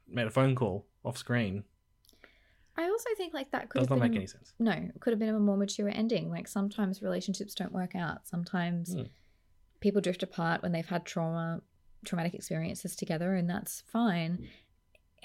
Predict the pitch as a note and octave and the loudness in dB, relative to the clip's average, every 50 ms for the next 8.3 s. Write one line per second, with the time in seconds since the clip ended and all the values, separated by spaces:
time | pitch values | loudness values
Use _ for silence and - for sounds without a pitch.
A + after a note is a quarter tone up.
0 | - - - - - _ G#3+ A3 B3 C#4+ C#4+ C#4+ D4+ D#4 D4+ C4+ C4 B3+ C4+ C4+ | -14 -14 -14 -18 -14 _ -2 2 6 6 6 6 4 0 0 0 2 2 2 4
1 | B3+ G#3 F3+ F3+ - - - - _ _ - - - - - - - C4+ C4+ C4 | 4 4 2 2 0 -4 -12 -20 _ _ -8 -8 -4 -2 -2 -2 0 0 0 0
2 | C4 B3 B3 A3 G#3+ - G#3 A3 G#3+ - - - A3+ A3 G#3+ G#3 G3+ G3+ G3 F#3 | 0 0 0 0 2 4 4 4 4 2 -2 0 2 4 4 4 4 2 0 -2
3 | F3 F3+ E3+ E3+ F3+ F#3 - G3+ F#3 E3+ F3+ F3 E3+ D#3 - E3 E3 E3+ D#3+ D3+ | -2 0 0 0 0 0 0 0 0 0 0 -2 -2 -2 -2 -2 -2 0 0 0
4 | D#3+ E3 - - - - _ F#3+ E3+ E3 D#3 D#3+ D#3 - - _ - - _ _ | -2 -4 -6 -10 -20 -12 _ -4 -2 -2 -2 -4 -6 -10 -18 _ -20 -20 _ _
5 | - A#3 - B3 G#3+ - - - - - F3+ E3+ D#3 - D#3+ D#3+ D#3+ D#3+ E3 E3 | -2 0 2 2 2 0 -2 -4 -4 -4 -4 -2 -2 -4 -4 -4 -4 -4 -4 -4
6 | D#3 E3+ E3 D#3 - D#3 D#3 D#3 - - E3 D#3+ E3 D#3 D#3+ D#3 - F3+ F3 D#3+ | -4 -4 -4 -4 -4 -4 -4 -4 -4 -4 -4 -4 -4 -4 -6 -6 -8 -8 -8 -8
7 | D3+ D#3+ D#3 - - - D3+ - E3 D#3+ D#3 D#3 D#3 D3+ D3 D3+ D3+ D3+ C#3+ B2 | -8 -10 -8 -6 -6 -6 -4 -4 -4 -2 -2 -2 -2 -2 -2 -2 -2 -2 -2 0
8 | B2 A#2+ A#2 A2+ A2+ A2+ | 0 0 -2 -4 -6 -8